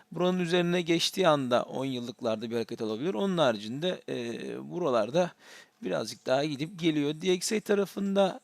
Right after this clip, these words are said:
zaten hani yatay bir bantta, geniş bir bantta doksan yedi ile doksan beş arasında gidip gelen bir bant var. Ee,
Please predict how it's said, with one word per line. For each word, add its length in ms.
zaten 600
hani 280
yatay 400
bir 140
bantta, 320
geniş 360
bir 120
bantta 360
doksan 320
yedi 220
ile 560
doksan 480
beş 160
arasında 460
gidip 440
gelen 340
bir 160
bant 280
var. 220
Ee, 320